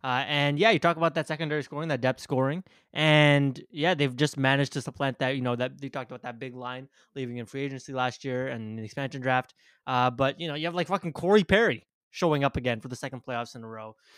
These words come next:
Uh, and, you know, everybody's talking about Ross Colton, you know, even Pierre-Edouard Bellemare, like, he can get, he puts in solid minutes. Uh, and yeah, I mean, this team has, has, you know, just finds, manages to find these, these guys out of nowhere,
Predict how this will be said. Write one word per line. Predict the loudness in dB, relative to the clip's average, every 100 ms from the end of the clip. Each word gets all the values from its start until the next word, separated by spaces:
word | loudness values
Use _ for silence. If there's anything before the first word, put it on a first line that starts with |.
| -8
Uh, | -2 -2 0
and, | 0 0 0 -2
you |
know, | -2
everybody's | -2 -2 -2
talking | -2 -2
about | 2
Ross | 2 2
Colton, | -2 -6 -2 -4 -4 -8 _ _
you | -4
know, |
even | -2 -2
Pierre-Edouard | 0 2 4 6 6
Bellemare, | 6 4 4 4
like, | 0 -4
he | -6 -4
can | -4
get, | -4 -4
he | -4
puts | -2 -2
in | -4 _
solid | 4 8 8 8
minutes. | 4 2 2 -4 _ _ _ -4
Uh, | -2 -2 -4
and | -2 0 2 2 2 -2 -10 _ _ _
yeah, | 2 2 2
I | 2
mean, | 4
this | 4 2
team | 4
has, | 4 4
has, | 2 0 -2 -10 _
you | -6
know, | -4 -4
just | -6 -10
finds, | -6 -4 -4 -4
manages | 0 0 0
to | -6
find | -6 -6 -6
these, | -10 -12 -16 _ _ _ _ _ -2
these | 4
guys | 8 8
out | 6
of | 4
nowhere, | 6 6 6 2 -2